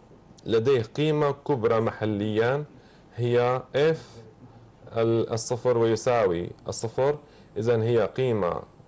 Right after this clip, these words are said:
كبرى محليا، اف الصفر يساوي صفر. آه، فتعين النوع هنا أن نقول قيمة كبرى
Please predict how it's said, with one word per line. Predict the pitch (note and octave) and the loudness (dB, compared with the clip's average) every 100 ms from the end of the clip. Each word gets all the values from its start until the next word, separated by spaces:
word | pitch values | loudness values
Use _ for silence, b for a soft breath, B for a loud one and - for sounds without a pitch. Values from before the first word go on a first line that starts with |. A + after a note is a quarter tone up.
| - | -4
كبرى | A2 G#2 F#2 | -2 0 0
محليا، | F#2+ G2+ G2+ A2 B2 B2+ B2+ | -2 -4 -4 0 0 0 -2
اف | A#2 | -4
الصفر | A#2 - G#2+ G#2 | -6 -6 -4 -2
يساوي | G2 G#2 | 0 0
صفر. | G2+ G#2+ - B2+ C#3+ B B B B - | 0 -2 0 0 -2 B B B B -6
آه، | A2 A2 A2 G#2+ A2 | 0 2 4 4 2
فتعين | D2+ - A2+ A2+ A#2 C3 D3 G2 | 0 0 0 0 0 0 0 0
النوع | B2 B2+ | 0 0
هنا | A#2 B2+ B2+ B2+ - | 0 0 0 -2 -2
أن | A2+ | -2
نقول | A2+ B2+ G#2+ | -2 -2 -2
قيمة | - B2+ G#2+ | -2 -2 -2
كبرى | F#2+ A2+ A#2 B2+ C3+ | -2 -2 0 0 -2